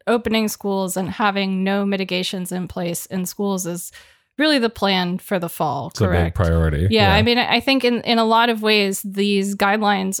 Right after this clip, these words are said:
Speaker 1: are centered around schools. And it's frustrating because, of course, they're using the same old line of, "Well, we have the tools and, you know, with vaccination and with all the tools, we don't need masking in schools. We don't need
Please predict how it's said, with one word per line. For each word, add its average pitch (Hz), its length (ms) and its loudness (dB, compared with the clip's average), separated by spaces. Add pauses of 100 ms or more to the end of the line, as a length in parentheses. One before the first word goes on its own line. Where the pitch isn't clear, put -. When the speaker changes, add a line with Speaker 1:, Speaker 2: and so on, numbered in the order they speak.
Speaker 1:
are 214 360 2
centered 202 600 -2
around 180 480 -2
schools. 226 680 0
And 208 320 0
it's 214 160 -4
frustrating 254 640 0
because, 208 320 -2
of 196 120 -10
course, 233 280 0
they're 202 160 -2
using 202 500 0
the 185 80 -4
same 190 460 -4
old 202 180 -4
line 190 260 0
of, 185 160 -8
"Well, 180 160 -4
we 180 120 -4
have 190 220 -6
the 190 100 -6
tools 208 640 0
and, 185 300 -2 (340)
you 214 140 0
know, 180 180 0
with 233 240 2
vaccination 220 1120 0
and 185 160 -4
with 240 160 0
all 240 160 2
the 233 100 0
tools, 220 560 0
we 214 100 -2
don't 233 280 0
need 277 160 0
masking 214 460 -2
in 190 120 -4
schools. 185 500 -4
We 185 140 -4
don't 262 280 0
need 214 400 0